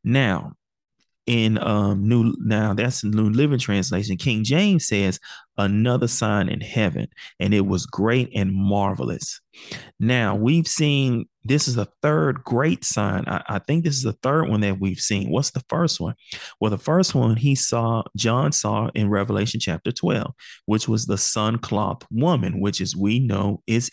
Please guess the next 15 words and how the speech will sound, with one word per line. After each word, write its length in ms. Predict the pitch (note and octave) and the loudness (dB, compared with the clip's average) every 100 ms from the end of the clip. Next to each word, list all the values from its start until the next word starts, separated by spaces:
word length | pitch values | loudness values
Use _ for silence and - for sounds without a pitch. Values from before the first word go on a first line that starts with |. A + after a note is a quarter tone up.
| - | -2
Israel. 500 | G#3 F3+ A#2+ - - - - - | 0 0 -2 -6 -8 -18 -14 -6
So 120 | G2 | -2
that 240 | G2 C#3 | 0 0
was 180 | D3+ - | -2 -4
the 140 | A#2+ - | -6 -4
first 320 | E3 D#3+ - | -2 0 -2
great 380 | - A#2 A#2 - | -2 -2 0 -2
sign. 340 | - G2+ C3 B2+ - - - | -4 -4 -6 -10 -14 -16 -8
And 180 | G2 G#2 | -2 0
then 440 | D3 A3 F3+ E3+ E3+ _ _ _ - | 2 4 4 2 -2 _ _ _ -2
what's 300 | A#2+ D#3+ - | 0 2 0
the 100 | D#3 | -2
second 420 | - G3+ F#3+ C#3 | 0 -2 0 0
great 300 | B2+ G#2+ - | 0 -2 -2
sign? 340 | G2+ G2 - | -4 -4 -6